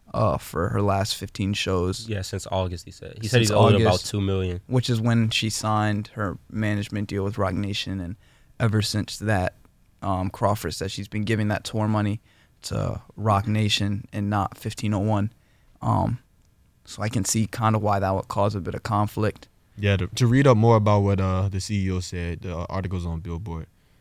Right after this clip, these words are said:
Speaker 3: Um, but, but what do y'all think? Like, like, what do y'all believe? I guess, is, is the question I wanna ask.
Speaker 2: I think the truth, that's, that, that's like a saying, huh? The truth lies somewhere in the middle or something like that.
Speaker 1: Mm-hmm.
Speaker 2: I know I didn't just make that up, but
Speaker 3: Yeah,
Speaker 2: I think
Speaker 3: that sound right.
Speaker 2: <laughs>
Speaker 1: It's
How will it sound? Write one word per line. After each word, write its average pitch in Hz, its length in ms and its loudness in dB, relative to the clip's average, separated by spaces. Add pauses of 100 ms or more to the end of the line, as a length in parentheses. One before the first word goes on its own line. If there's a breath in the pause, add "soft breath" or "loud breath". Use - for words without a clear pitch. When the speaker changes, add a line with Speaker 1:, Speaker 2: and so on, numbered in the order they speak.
(120)
Speaker 3:
Um, 92 460 2
but, 90 140 -2 (100)
but 95 80 -6
what 107 120 4
do 135 60 4
y'all 117 160 8
think? 110 300 2
Like, 92 240 0 (800)
like, 95 140 0
what 123 120 6
do 147 60 6
y'all 120 180 8
believe? 101 460 2 (640)
I 95 80 -10
guess, 92 340 -8
is, 92 140 -12
is 90 160 -14
the 92 80 -12
question 87 300 -6
I 82 60 -6
wanna 80 200 -8
ask. 80 260 -10
Speaker 2:
I - 40 -4
think 147 220 2
the 139 100 0
truth, 147 320 -2 (720)
that's, - 240 -8
that, 107 280 -8
that's 110 320 -8
like 104 100 -6
a 95 60 -6
saying, 104 280 -4
huh? 95 140 -2
The 95 80 -2
truth - 300 -4
lies 95 280 4
somewhere 98 280 -6
in 95 80 -2
the 92 60 -2
middle 92 200 -2
or 95 80 -2
something 95 240 -6
like 95 140 -4
that. 101 120 2
Speaker 1:
Mm-hmm. 139 260 8 (180)
Speaker 2:
I 95 120 -4
know 101 140 6
I 95 60 6
didn't 92 120 2
just 87 120 -4
make 90 160 -2
that 87 140 -4
up, 92 140 -6 (100)
but 98 300 0 (120)
Speaker 3:
Yeah, 98 280 2
Speaker 2:
I 104 60 2
think 117 200 4
Speaker 3:
that 101 100 2
sound 101 200 4
right. 92 240 2
Speaker 2:
<laughs> - 20 -14
Speaker 1:
It's 127 380 8